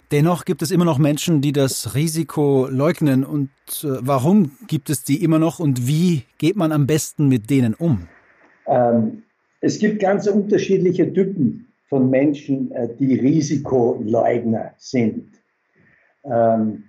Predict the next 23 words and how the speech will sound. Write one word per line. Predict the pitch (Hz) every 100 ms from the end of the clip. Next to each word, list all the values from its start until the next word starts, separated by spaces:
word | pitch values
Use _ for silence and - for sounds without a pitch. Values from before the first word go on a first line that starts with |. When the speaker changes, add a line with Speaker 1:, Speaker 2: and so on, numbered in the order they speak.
| _ _ _ _ _ _ _ -
Speaker 2:
manche | 131 147 214 - 185 151
haben | 156 160
ja | 160 135
wirklich | 165 170 165 143
das | 156 135 -
Gefühl, | 127 135 151 156 113
mir | 123 143 147
kann | - 120 135 120 104
nichts | 117 - - -
passieren. | 113 - - 82 50 - - - _ _ _ _ _ -
Die | 131 123
rauchen | 113 156 151 147 143 139 - _ _
bis | 135 127 -
zum | 113
neunzigsten | 110 110 127 117 107 113 98
Lebensjahr | 147 175 143 - 135 135 113
oder | 110
glauben, | - 110 143 151 147
dass | 135
sie | 127 113
das | 113 -
schaffen, | 127 156 - 131
weil | 117 117 113 107